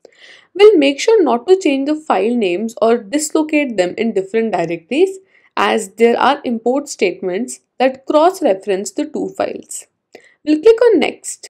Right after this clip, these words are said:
Now this will prompt us to create an A P I which we have typically named as Stargate G R P C. Let's click here which says create a new A P I. Now we have successfully created our A P I.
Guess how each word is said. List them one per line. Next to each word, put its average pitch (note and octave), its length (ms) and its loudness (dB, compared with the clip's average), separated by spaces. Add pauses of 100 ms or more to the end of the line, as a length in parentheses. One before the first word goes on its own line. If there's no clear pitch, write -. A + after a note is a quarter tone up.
Now C#4 120 -4
this D4+ 260 -4
will G#4 100 8 (100)
prompt C4+ 360 2
us B3+ 140 0
to C#4 120 -6
create B3+ 240 -4
an B3+ 140 -2
A F#3+ 120 0
P F#3 160 -6
I G3+ 120 0
which B3+ 260 -6
we C#4 60 0
have C#4+ 160 -4
typically D#4+ 460 0
named G#3+ 380 -4
as B3 480 -10 (1800)
Stargate C#4+ 1000 -4 (460)
G G3+ 220 -4
R F#3+ 140 0
P F#3+ 200 -10
C. - 280 -16 (880)
Let's A#3+ 260 -4
click - 300 -2
here C#4+ 220 2
which A3 200 -2
says A#3+ 200 0
create F#3 420 -2
a - 60 -4
new G#3+ 200 -2
A C#4 140 0
P C#4 200 -4
I. - 220 -8 (960)
Now A3 200 2
we A3 140 0
have A3+ 180 -2
successfully D#4 800 -2
created A#3+ 360 0
our G3 160 0
A C4 200 -2
P C4 140 0
I. B3+ 220 -4